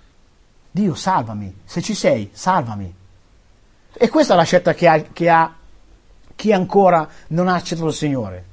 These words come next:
O di continuare imperterrito sulla sua via, ma si renderà conto che, eh, ogni volta sarà sempre a punto da capo, è un continuo,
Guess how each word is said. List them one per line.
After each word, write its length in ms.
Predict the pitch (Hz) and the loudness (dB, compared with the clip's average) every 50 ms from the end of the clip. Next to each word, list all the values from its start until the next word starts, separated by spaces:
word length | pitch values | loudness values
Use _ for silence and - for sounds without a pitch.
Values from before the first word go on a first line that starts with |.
| _ - _ _ _ _ _ _ _ _ _ _ _ _ _ _ _ - _ - _ _ - _ - - | _ -20 _ _ _ _ _ _ _ _ _ _ _ _ _ _ _ -20 _ -20 _ _ -20 _ -18 0
O 160 | - 277 311 | 4 4 4
di 120 | 233 214 196 | 4 2 0
continuare 640 | - 202 208 190 - - 196 202 233 247 233 196 | 0 0 -2 -2 0 0 0 4 6 6 4 4
imperterrito 720 | 185 180 - - 180 170 - - 247 269 269 233 190 165 175 | 4 0 2 2 0 0 2 4 4 6 6 4 2 0 -2
sulla 200 | 151 165 170 170 | -2 0 -2 -2
sua 200 | - 233 262 240 | 2 4 2 4
via, 500 | 208 214 180 147 143 147 151 175 196 - - - - - - | 4 2 0 2 0 0 -2 -4 -8 -12 -18 -20 -20 -12 -4
ma 120 | 165 180 | -2 -2
si 120 | - - | 2 4
renderà 280 | 226 262 247 247 247 240 | 4 6 6 6 4 4
conto 360 | - 269 285 247 - - 175 | 4 6 4 4 4 2 -2
che, 260 | 175 - 185 180 180 - - - - - - | -2 0 0 0 0 -2 -10 -20 -20 -20 -6
eh, 220 | - 160 160 156 156 - | 0 2 2 2 2 2
ogni 280 | 214 233 254 262 247 | 4 4 6 6 6
volta 420 | 226 233 247 254 262 233 - 254 202 | 6 6 6 6 6 4 4 0 2
sarà 180 | - 220 226 | 2 2 2
sempre 380 | - - 262 285 277 220 262 254 | 2 4 4 2 4 4 4 2
a 40 | 254 | 2
punto 260 | 262 269 247 - 269 | 2 -2 -4 0 0
da 120 | 254 - | 0 0
capo, 340 | - - 247 233 202 - 202 | 2 4 4 4 4 4 4
è 60 | 226 | 2
un 100 | 254 240 | 2 2
continuo, 680 | - 262 247 214 - - 254 247 208 175 156 151 139 131 | 2 2 0 0 2 2 2 2 4 4 2 2 0 0